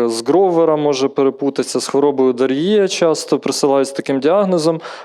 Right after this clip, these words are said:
але потім пацієнти отримують генералізовану еруптивну сінгому, і часто дерматологи питають: "І що ж нам робити з цим пацієнтом?"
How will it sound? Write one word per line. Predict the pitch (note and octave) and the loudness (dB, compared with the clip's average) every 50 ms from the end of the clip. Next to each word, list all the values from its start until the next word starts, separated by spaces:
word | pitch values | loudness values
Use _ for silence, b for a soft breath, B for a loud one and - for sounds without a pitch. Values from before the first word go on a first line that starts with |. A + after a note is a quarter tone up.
| B B | B B
але | E3+ F3 G3 A3+ A#3 A3+ A3 G#3 F#3+ F3+ D#3+ C3 | 0 2 4 4 4 4 4 4 4 4 2 0
потім | - - - - F#3+ F#3 - E3 | -2 -2 0 0 0 2 0 0
пацієнти | D#3 E3+ D#3 - - - F#3 F#3+ F#3 F#3 F#3 - D#3+ | 0 0 -2 0 0 0 2 2 2 0 2 2 0
отримують | D3 D3 - - F3 E3+ D#3+ D#3 D#3 D3+ C#3+ C3+ C3 - - C#3 | 0 2 0 0 0 2 2 2 2 2 2 0 -2 -2 -2 0
генералізовану | C3+ C3 C#3+ C#3 C#3+ D3 D3 C#3 D3 D#3 D#3 D#3 D3+ | 0 0 0 0 0 -2 -2 0 0 0 0 2 2
еруптивну | C#3+ C#3+ C#3+ - - D#3+ D#3 D3 C3+ | 2 0 0 0 -2 -2 0 0 -2
сінгому, | - - D#3 D3 C#3+ F3+ G3 E3+ F3 | -2 -2 -2 -2 0 0 2 2 0
і | |
часто | E3 - E3 D#3 D#3 - - C#3+ C#3 C3+ B B B B - | 2 2 0 0 0 0 2 2 2 0 B B B B 0
дерматологи | D3 C#3 D3 D3 D3 E3+ E3 D#3+ D#3 | 2 2 2 2 4 4 4 4 4
питають: | D3+ - C#3+ D#3 C#3 C3+ | 2 2 0 0 0 0
"І | C#3+ | 0
що | - - F#3 | 0 0 0
ж | E3 | 2
нам | E3+ D#3+ | 2 2
робити | D#3 D3 B2+ B2 A2 | 2 2 2 0 0
з | G2+ - - | -2 -2 -6
цим | - G#2+ | -8 -6
пацієнтом?" | - - G#2+ - - - - - - - - - | -6 -8 -10 -8 -8 -8 -8 -8 -12 -14 -16 -18